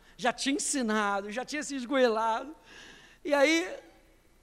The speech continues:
"Jesus, é o seguinte: temos um probleminha.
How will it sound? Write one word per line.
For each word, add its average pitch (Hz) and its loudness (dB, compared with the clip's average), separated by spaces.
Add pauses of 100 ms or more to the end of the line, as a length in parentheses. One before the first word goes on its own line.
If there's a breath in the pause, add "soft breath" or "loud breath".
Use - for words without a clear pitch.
(160)
"Jesus, 254 -2
é 277 2
o 302 0
seguinte: 269 -4
temos 277 2
um 285 8
probleminha. 240 0